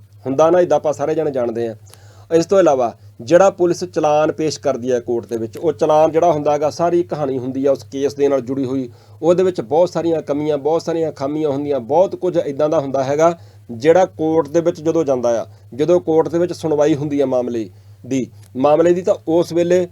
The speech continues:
ਬਹੁਤ ਸਾਰੀਆਂ ਚੀਜ਼ਾਂ, ਬਹੁਤ ਸਾਰੀਆਂ ਧਾਰਾਵਾਂ ਇੱਦਾਂ ਦੀਆਂ ਹੁੰਦੀਆਂ ਜਿਹੜੀ ਪੁਲਿਸ ਨੇ ਤੁਹਾਡੇ 'ਤੇ ਲਾਤੀਆਂ ਹੁੰਦੀਆਂ, ਉਹ ਜਾਂਦੇ ਹੀ ਕਈ ਵਾਰੀ ਟੁੱਟ ਜਾਂਦੀਆਂ ਆ,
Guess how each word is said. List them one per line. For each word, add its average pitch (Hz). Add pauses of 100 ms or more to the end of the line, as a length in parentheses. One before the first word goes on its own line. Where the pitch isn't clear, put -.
(140)
ਬਹੁਤ 165
ਸਾਰੀਆਂ 190
ਚੀਜ਼ਾਂ, 139 (200)
ਬਹੁਤ 170
ਸਾਰੀਆਂ 185
ਧਾਰਾਵਾਂ 170
ਇੱਦਾਂ 175
ਦੀਆਂ 175
ਹੁੰਦੀਆਂ 151
ਜਿਹੜੀ 170
ਪੁਲਿਸ 156
ਨੇ 160
ਤੁਹਾਡੇ 160
'ਤੇ 143
ਲਾਤੀਆਂ 143
ਹੁੰਦੀਆਂ, 165 (260)
ਉਹ 175
ਜਾਂਦੇ 156
ਹੀ 185
ਕਈ 175
ਵਾਰੀ 180
ਟੁੱਟ 160
ਜਾਂਦੀਆਂ 147
ਆ, 127